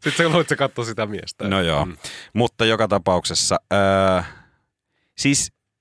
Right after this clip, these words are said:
Speaker 2: mulla on nyt toi kokemus
Speaker 1: Se menee
Speaker 2: taustalla.
Speaker 1: vähän mun mielestä sinne samalle kuin tuo flirttihomma. Tietyllä tavalla joo.
Speaker 2: Niin, niin, mä oon vähän samaa mieltä, että et, ei yleisesti ottaen mä sanoisin, että ei mulla ole niinku mitään ongelmaa, koska ta-, taas puhutaan vähän siitä, että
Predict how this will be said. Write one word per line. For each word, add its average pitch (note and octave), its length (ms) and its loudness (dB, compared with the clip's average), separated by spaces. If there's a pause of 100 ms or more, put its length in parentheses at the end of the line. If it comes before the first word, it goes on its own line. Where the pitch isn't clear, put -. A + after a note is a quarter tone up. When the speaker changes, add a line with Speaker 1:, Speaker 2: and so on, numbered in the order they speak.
(1040)
Speaker 2:
mulla C#3+ 160 2
on C3 60 0
nyt B2+ 160 -4
toi E3+ 220 4
kokemus F#2 360 0
Speaker 1:
Se C#3 40 4
menee D#3 180 4
Speaker 2:
taustalla. F#3+ 200 4
Speaker 1:
vähän F#3 120 2
mun - 120 2
mielestä A#2+ 180 -2
sinne A#2+ 180 0
samalle A#2 360 0
kuin - 160 -8
tuo G2+ 120 -2
flirttihomma. E2 800 -6
Tietyllä D#3+ 280 -2
tavalla F2+ 280 -4
joo. D#2+ 380 -8 (440)
Speaker 2:
Niin, F#2+ 400 0 (300)
niin, F#2+ 180 2
mä G2+ 100 4
oon G2+ 100 2
vähän G#2 160 0
samaa G#2 260 2
mieltä, F#2+ 320 0
että F#2+ 200 -4
et, G2+ 260 -4
ei D3 160 2
yleisesti D#3+ 500 0
ottaen G2 380 0
mä F2+ 80 -2
sanoisin, F#2+ 400 0
että D#2+ 180 -6
ei G#2+ 60 0
mulla G#2+ 220 2
ole F#2+ 100 0
niinku F2+ 180 -6
mitään F2+ 340 -2
ongelmaa, D#2+ 500 0 (140)
koska A2 260 -2 (540)
ta-, B2+ 140 4 (120)
taas C3+ 240 2
puhutaan C#3 300 0
vähän A#2 180 0
siitä, B2 280 0
että - 160 -6